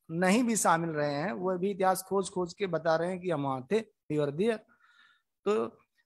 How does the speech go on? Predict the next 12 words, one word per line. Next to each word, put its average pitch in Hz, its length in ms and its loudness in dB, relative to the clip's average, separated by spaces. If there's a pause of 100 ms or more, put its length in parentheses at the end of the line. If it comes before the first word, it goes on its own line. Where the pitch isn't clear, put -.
ऐसे 190 380 4
समुदाय 196 540 4
जो 208 480 -4 (400)
बहुत 190 380 -2
ज्यादा 175 280 -2
भुरभुरी 160 440 -2
जमीन 185 340 0
पे 156 120 -6
खड़े 127 300 -6
हैं, 156 220 -8
बहुत 143 320 -4 (100)
ही, 156 240 -10